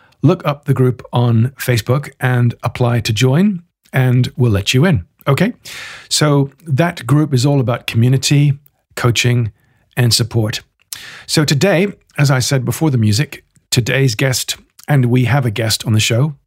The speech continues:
although he's with us for a very brief amount of time today. His name is John Lee Dumas.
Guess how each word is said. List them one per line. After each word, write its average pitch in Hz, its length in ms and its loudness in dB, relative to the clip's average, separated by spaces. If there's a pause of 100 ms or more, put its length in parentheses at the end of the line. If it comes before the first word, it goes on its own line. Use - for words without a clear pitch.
(140)
although 143 260 2
he's 113 200 2
with 123 180 0
us 113 160 -2
for 120 160 -2
a 117 60 0
very 110 400 0 (500)
brief 131 400 0
amount 120 440 0
of - 180 -8
time 123 300 0
today. 123 340 -2 (180)
His 117 160 0
name 135 220 2
is 120 80 0
John 135 540 0 (440)
Lee 113 160 2
Dumas. 175 480 0